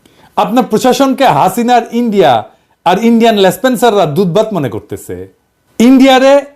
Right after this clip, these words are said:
তার সাথে সাথে হাসিনারে আর তার লেসপেন্সারদের চাপে না রাখলে এই ঝামেলাগুলো করতেই থাকবে,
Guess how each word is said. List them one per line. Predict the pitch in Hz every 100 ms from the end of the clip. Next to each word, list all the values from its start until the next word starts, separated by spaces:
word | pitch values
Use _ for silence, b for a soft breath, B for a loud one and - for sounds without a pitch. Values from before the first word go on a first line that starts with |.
| _ _ _ _
তার | 202 226
সাথে | - 233 220
সাথে | 240 240
হাসিনারে | 143 175 226 277 254 240 262 B B B
আর | - 165 -
তার | 262
লেসপেন্সারদের | 277 269 262 247 233 233 190 208 185
চাপে | 277 269 226
না | 170
রাখলে | 131 120 127 110 -
এই | 165 135
ঝামেলাগুলো | 165 220 240 214 233
করতেই | 233 214 151
থাকবে, | 143 104 95 92